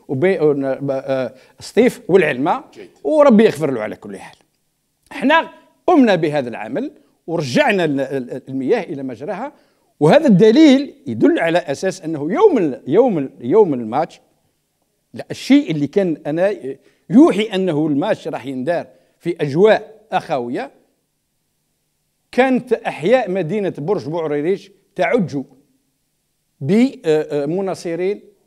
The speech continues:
Speaker 1: وفاق سطيف بال-، بال-، بال-، بال-، بلي بوندرول تاعهم،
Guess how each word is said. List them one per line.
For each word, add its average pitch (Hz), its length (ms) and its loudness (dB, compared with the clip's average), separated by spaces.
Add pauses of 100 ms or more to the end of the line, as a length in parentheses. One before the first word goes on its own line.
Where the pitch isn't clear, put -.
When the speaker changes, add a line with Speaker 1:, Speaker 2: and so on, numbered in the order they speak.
Speaker 1:
وفاق 151 260 -6
سطيف - 400 -16 (1200)
بال-، 139 400 0
بال-، 131 420 -2
بال-، 127 320 -6
بال-، 139 260 -2
بلي 147 180 0
بوندرول 139 400 0
تاعهم، 156 500 -2